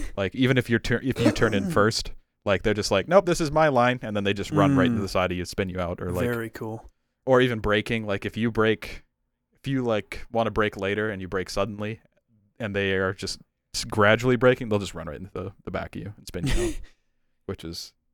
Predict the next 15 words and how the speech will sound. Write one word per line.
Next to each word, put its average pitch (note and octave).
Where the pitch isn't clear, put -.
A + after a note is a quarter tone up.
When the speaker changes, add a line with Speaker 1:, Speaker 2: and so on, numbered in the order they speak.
Speaker 1:
tilting. F2
Um, F2
but C#3
no, G#3+
it's -
really A3
cool. D3+
Like, G#2+
uh, G#2
the A#2+
variety A#2+
of C3
cars, B2+
and, F2+
uh, F2